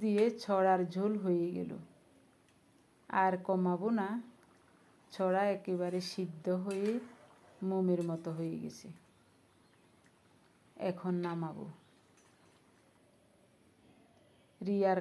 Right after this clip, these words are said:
খাবার দিয়েছি আরও আগে, ও খেয়ে নিয়েছে। তো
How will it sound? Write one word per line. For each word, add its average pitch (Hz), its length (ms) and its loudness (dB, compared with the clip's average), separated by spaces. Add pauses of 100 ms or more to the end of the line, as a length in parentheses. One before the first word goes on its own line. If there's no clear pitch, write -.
(120)
খাবার 185 320 2 (140)
দিয়েছি 185 360 0 (180)
আরও 185 160 0 (180)
আগে, 165 240 -2 (1400)
ও - 20 -2 (180)
খেয়ে 180 340 2
নিয়েছে। 165 420 -4 (1900)
তো 202 60 0